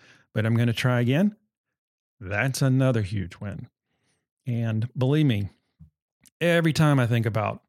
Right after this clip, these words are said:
uh, you know, m-, my creation, um, what will I call this?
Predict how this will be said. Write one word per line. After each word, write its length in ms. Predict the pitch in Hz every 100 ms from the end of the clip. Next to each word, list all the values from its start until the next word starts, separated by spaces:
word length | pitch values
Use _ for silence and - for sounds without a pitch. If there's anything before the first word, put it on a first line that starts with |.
| _ _ - _ _ _ -
uh, 280 | 101 98 240
you 140 | 170
know, 200 | 104 104 - _
m-, 120 | 180 - _ _ -
my 280 | 101 117 107
creation, 760 | - 113 110 107 - 101 95 - _ _ _ _ _ _ _ _
um, 520 | 113 104 101 101 92 _ _ _ _ _ _ _ _ _ _ _ - _ _ _ _ _ _ _
what 160 | 110 110
will 120 | 101
I 80 | 107
call 280 | - 110
this? 220 | 110 -